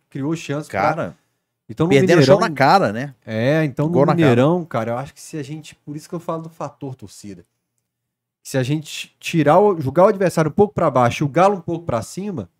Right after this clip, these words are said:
Speaker 1: eu acho que a gente vai passar
Speaker 2: Vai
Speaker 1: com
Speaker 2: ser outro jogo,
Speaker 1: tranquilidade,
Speaker 2: Rafael,
Speaker 1: cara.
Speaker 2: vai ser outro jogo. O jogo de volta, sob <laughs> condições normais, temperatura e pressão, vai ser um outro jogo. E, e aí nós temos o décimo segundo jogador, né? Que a gente tava falando aqui no começo do podcast.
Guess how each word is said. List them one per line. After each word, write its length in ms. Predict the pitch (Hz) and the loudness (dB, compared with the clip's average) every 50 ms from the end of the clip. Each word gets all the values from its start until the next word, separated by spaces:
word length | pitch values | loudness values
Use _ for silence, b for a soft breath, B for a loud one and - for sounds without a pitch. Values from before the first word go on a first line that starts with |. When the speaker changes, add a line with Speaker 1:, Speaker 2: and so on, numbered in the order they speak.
| _ _ _ _ _ _ _ _ _ _ _ _ | _ _ _ _ _ _ _ _ _ _ _ _
Speaker 1:
eu 80 | 107 | -8
acho 140 | 123 147 - | -8 -8 -8
que 60 | - | -12
a 20 | 165 | -14
gente 100 | - - | -8 -8
vai 80 | 156 | -8
passar 240 | 147 - 143 139 - | -6 -6 -6 -2 0
Speaker 2:
Vai 100 | 151 160 | 2 2
Speaker 1:
com 60 | 160 | 4
Speaker 2:
ser 100 | 156 190 | 4 4
outro 340 | 196 208 254 262 - 262 - 180 | 6 6 4 2 2 2 2 2
jogo, 260 | 180 156 120 117 107 | 2 2 2 2 2
Speaker 1:
tranquilidade, 320 | 107 104 107 104 104 - - | 2 2 2 0 0 -2 -4
Speaker 2:
Rafael, 340 | 107 - 131 139 147 147 | -4 0 4 4 6 6
Speaker 1:
cara. 60 | 113 101 | 4 4
Speaker 2:
vai 100 | 120 127 | 2 -2
ser 140 | - - 165 | -2 -2 0
outro 260 | 165 196 220 - 170 | 0 0 0 -2 -4
jogo. 340 | 113 92 95 90 85 80 78 B B B B B | -6 -4 -2 -2 -4 -4 -6 B B B B B
O 140 | - 113 107 | -2 -2 4
jogo 260 | 98 147 208 240 233 | 8 8 8 8 6
de 140 | 185 165 147 | 2 -6 -8
volta, 480 | 101 98 117 139 175 190 - - 98 | -2 0 2 2 2 2 0 -4 -6
sob 340 | - - - 156 180 170 156 - | -6 -2 0 2 2 4 2 0
<laughs> 80 | - - | 0 -2
condições 400 | 196 190 160 - - 185 180 165 | -2 -2 -2 0 2 2 2 2
normais, 400 | 156 170 139 135 139 143 139 - | 2 0 2 2 2 2 2 2
temperatura 560 | - 151 123 113 135 127 131 117 - 143 131 | 0 -2 0 2 2 2 2 2 0 0 -2
e 20 | 110 | -2
pressão, 480 | 131 117 104 - - 147 170 190 160 B B B B B | -4 -6 -6 -4 -2 -2 0 0 -2 B B B B B
vai 140 | - 123 123 | -2 0 0
ser 120 | - 190 | 0 -2
um 180 | 196 180 156 147 | -4 -4 -2 0
outro 260 | 165 220 220 - 160 | 0 0 0 0 -4
jogo. 400 | 104 107 104 101 92 98 107 - - 110 | -4 -2 -2 -2 -2 -2 -4 -4 -4 -4
E, 140 | 123 147 180 - - | -2 0 0 0 2
e 120 | 147 160 | 4 4
aí 180 | 156 143 156 185 | 4 4 4 2
nós 220 | 196 208 180 - | 0 -2 -2 -2
temos 260 | - 180 190 196 190 | -4 -6 -6 -6 -6
o 60 | 196 180 | -4 0
décimo 320 | 165 160 160 - 185 175 | 0 0 0 -2 -6 -10
segundo 420 | - - 185 170 170 165 151 123 | -10 -10 -10 -12 -12 -14 -12 -8
jogador, 460 | 110 147 143 156 165 156 127 113 107 95 | -8 -6 -6 -6 -6 -6 -4 -4 -4 -6
né? 120 | 98 107 b b b b b b b | -6 -10 b b b b b b b
Que 260 | - - 127 127 123 - - | -12 -8 -6 -4 -4 0 0
a 80 | 107 | -2
gente 200 | 113 117 135 - | -2 -2 -4 -2
tava 200 | - 139 143 143 | -2 0 0 0
falando 300 | - - 135 131 135 139 | 0 0 2 2 2 0
aqui 120 | 131 - 165 | -2 -4 -6
no 80 | 151 | 0
começo 320 | - 156 135 131 139 143 139 | 2 2 2 2 0 -4 -6
do 80 | 165 147 | -8 -8
podcast. 600 | - - 156 - - - 110 101 95 - - - | -8 -8 -8 -8 -8 -6 -6 -6 -6 -8 -14 -20